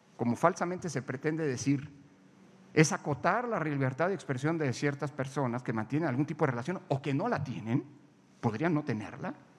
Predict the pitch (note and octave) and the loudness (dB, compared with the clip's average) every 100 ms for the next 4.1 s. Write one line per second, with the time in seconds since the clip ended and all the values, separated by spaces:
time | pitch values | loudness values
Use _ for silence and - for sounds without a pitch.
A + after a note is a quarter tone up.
0 | - F3 E3+ C#3 D3 - B2 A#2 - G2 | 0 2 4 2 0 -2 -2 -2 -4 -14
1 | - - - - - - - - - - | -14 -20 -20 -20 -20 -20 -20 -20 -20 -20
2 | - - - - - - E3 - A3 B3+ | -20 -20 -20 -20 -20 2 4 6 2 -2
3 | F#3+ F3 A#3 B3 A#3+ A#3 G#3+ - - E3 | -2 -2 0 0 0 -2 -2 0 2 2